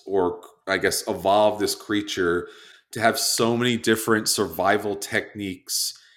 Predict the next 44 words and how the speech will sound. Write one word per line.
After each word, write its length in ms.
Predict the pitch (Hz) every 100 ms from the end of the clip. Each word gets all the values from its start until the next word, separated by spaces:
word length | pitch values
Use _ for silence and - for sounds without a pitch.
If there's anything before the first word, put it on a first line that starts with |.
| _ _ _ _
by 140 | 104 98
putting, 420 | - 135 135 135 - -
piecing 420 | - 143 139 123
all 140 | 117 117
these 160 | 110
different 320 | - 107 104
cards 460 | 101 - 95 98 98
together. 360 | 95 92 85 78
It's 120 | -
a 40 |
lot 320 | 120 113 120
of 100 | 110
fun. 560 | - - 113 98 87 90 - - - -
But 100 | 185
as 140 | 202
you 60 | 220
said, 560 | - 262 107 95 - - _ _ _
the 280 | 127 123 127
first 340 | 113 - 151 143
version 260 | 143 135
was 160 | 123 113
not 180 | 117 120
very 240 | 113 110
good, 400 | 110 107 104 101
and 160 | 92 107
then 140 | 104
multiple 420 | 101 120 123 127
versions 540 | 110 110 107 117 104 95
have 220 | 110 104
been 300 | 113 104 95
better 580 | - 95 107 139 226 240 - - - _ -
throughout 320 | 139 147 156
time. 500 | - 165 170 175 170 - _
I 180 | 113 127
feel 260 | 139 170 165
like 160 | 160
the 60 | 147
climate 500 | - - 120 127 139
change, 520 | 160 160 160 160 - -
the 60 |
cli-, 220 | - 113 113
not 120 | 107
climate 260 | 113 98
change, 160 | 92 95